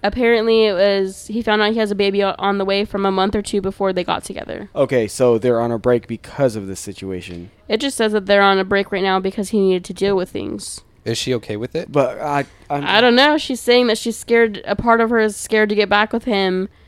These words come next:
Speaker 1: but she just knows that he's her person.
Speaker 2: Well, yeah, I'm just trying, I'm just confused. Like, it, did it happen before they first got together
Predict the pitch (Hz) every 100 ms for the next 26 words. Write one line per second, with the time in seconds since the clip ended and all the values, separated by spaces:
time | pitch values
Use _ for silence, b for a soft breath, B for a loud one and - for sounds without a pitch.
0 | b - 202 202 - 202 202 208 196 196
1 | 202 202 208 202 - 190 208 190 - -
2 | 139 131 123 131 139 143 139 - 143 127
3 | - 135 127 131 135 120 139 127 110 101
4 | 107 104 120 113 131 135 139 139 131 131
5 | 127 113 110 107 143 147 160 151 160 156
6 | 165